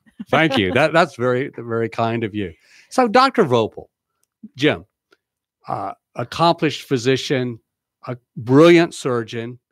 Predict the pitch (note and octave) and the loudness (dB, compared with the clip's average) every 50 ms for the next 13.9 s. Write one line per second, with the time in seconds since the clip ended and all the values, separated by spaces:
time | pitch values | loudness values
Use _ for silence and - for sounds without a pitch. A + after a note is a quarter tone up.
0 | _ _ _ _ _ _ _ _ _ - B2+ B2+ A2+ G2 C3+ D3 D3 - - G3+ | _ _ _ _ _ _ _ _ _ -6 -6 -6 0 2 2 2 2 0 -4 -6
1 | G3 - - - _ _ _ _ - D3+ D3 D#3 F3 F#3 F3 - - - E3 D#3 | -6 -6 -14 -18 _ _ _ _ -4 0 2 4 4 2 2 -2 0 2 2 2
2 | D#3 C#3 D3 D#3+ D#3+ D#3+ D3+ - _ _ - - - F3 E3+ F3 F3+ F3+ E3+ - | 2 2 0 -2 -2 -2 -4 -8 _ _ -14 -4 0 2 2 4 2 0 0 0
3 | - F3 E3+ D#3+ D#3 C#3 D3 D#3 D#3 D#3 D#3 D3+ C#3 _ _ _ _ _ _ _ | 0 2 2 2 2 0 -2 -2 -2 -2 -2 -4 -6 _ _ _ _ _ _ _
4 | - A#2+ G#2+ C#3+ E3+ F3+ F3+ F3 E3+ D3 - - E3+ E3 D#3+ C#3+ C3+ D#3 D#3+ D#3 | -18 -10 0 2 2 4 4 2 0 -2 -2 0 0 0 0 0 -4 -6 -6 -6
5 | D#3 D3+ C#3+ _ _ _ _ _ _ _ - F3 E3 D#3+ E3 E3 E3 D#3+ D#3+ - | -6 -8 -10 _ _ _ _ _ _ _ -4 -2 -2 0 0 0 0 0 0 -2
6 | - - E3+ D#3 D3 D3 D3 C3 B2 - D3+ C#3 C#3 B2+ B2+ _ _ _ _ - | -4 -4 -2 0 0 0 -2 -4 -6 -6 -4 -4 -4 -8 -10 _ _ _ _ -4
7 | C#3 C#3 C#3 C#3+ - - D3+ C3+ C3 B2 A#2 B2+ B2 A#2+ A#2+ B2+ B2+ B2 B2+ C3 | -2 -2 -2 -2 -4 -4 -4 -4 -4 -4 -4 -6 -6 -6 -8 -8 -8 -6 -6 -4
8 | C#3+ C#3+ D3 C#3 - - D#3+ C#3 C3+ C3+ B2 - - C3+ A#2+ A#2+ A#2+ A2+ A2+ A#2 | -4 -4 -4 -6 -8 -8 -6 -4 -4 -4 -6 -6 -4 -4 -4 -2 -4 -4 -6 -6
9 | A#2 A2+ A2 G#2+ G#2+ G2 - - _ _ _ _ _ - - B2 A#2+ A#2 B2+ C3 | -4 -2 -2 -2 -4 -6 -8 -16 _ _ _ _ _ -4 -2 -2 -2 2 2 2
10 | B2+ B2 A#2 A2+ A2+ A2+ G#2+ G2 F2+ F2 F2+ _ _ _ _ _ _ _ _ _ | 2 2 0 0 2 0 0 0 -2 -6 -12 _ _ _ _ _ _ _ _ _
11 | _ _ _ _ - - - E3 F3+ G3+ F#3 D3 C3+ C3 B2+ - - - - - | _ _ _ _ -14 -2 2 4 4 6 6 4 4 2 0 -4 -8 -10 -12 -16
12 | _ _ _ _ _ _ _ _ _ _ _ - - - D3+ D3+ D3 C3+ C3 C#3 | _ _ _ _ _ _ _ _ _ _ _ -14 -4 -2 0 0 2 0 0 -2
13 | - _ - C#3 C#3 C3+ C3 C3 B2+ B2 B2 A#2+ A2 G#2 G2+ - _ | -4 _ -6 -4 -2 0 0 0 2 2 2 2 0 0 -2 -6 _